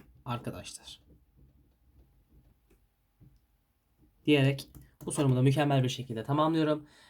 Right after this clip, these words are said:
ve yazılıya hazırlığımı da yine aynı şekilde tamamlamış oluyorum arkadaşlar. Sınıfınıza ait diğer yazılı videolarına kanalımda videolar kısmından ulaşabilirsiniz arkadaşlar. Yeni konu anlatımlarından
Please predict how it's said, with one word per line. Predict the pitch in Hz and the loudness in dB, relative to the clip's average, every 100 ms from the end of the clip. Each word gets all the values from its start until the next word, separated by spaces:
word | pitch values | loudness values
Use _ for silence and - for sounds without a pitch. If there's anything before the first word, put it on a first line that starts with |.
| _ | _
ve | 156 | 0
yazılıya | 160 156 156 151 135 120 117 | 2 4 4 2 4 2 0
hazırlığımı | 151 143 135 127 123 120 | 0 2 2 2 0 0
da | 139 147 - - | 2 0 -2 -8
yine | 147 139 | -4 -2
aynı | 143 131 | 0 0
şekilde | 131 120 120 131 135 135 - | -2 -4 -2 0 0 -2 -2
tamamlamış | 135 123 113 123 120 | 0 0 0 -4 -2
oluyorum | 117 120 131 | -2 0 -2
arkadaşlar. | 117 117 107 104 - - - _ _ - - - - - | -4 -6 -8 -10 -16 -20 -20 _ _ -20 -20 -20 -16 -4
Sınıfınıza | 185 175 214 214 | 0 6 6 8
ait | 214 180 - | 8 6 2
diğer | 196 175 | 2 2
yazılı | 165 165 170 | 2 0 0
videolarına | 139 127 123 123 165 - | 2 2 2 0 -2 -4
kanalımda | 175 165 143 131 135 160 - | -2 0 2 2 2 0 -2
videolar | 170 175 147 131 | -4 0 2 0
kısmından | 131 - 123 120 147 135 | -2 -4 -2 0 0 0
ulaşabilirsiniz | 139 135 131 127 131 123 113 | 0 0 0 0 0 -2 -4
arkadaşlar. | 107 107 104 - 135 - _ | -6 -6 -8 -6 -6 -6 _
Yeni | 151 175 | -4 -2
konu | 202 202 | 2 2
anlatımlarından | 196 180 185 170 165 160 151 | 2 0 -2 0 0 0 -2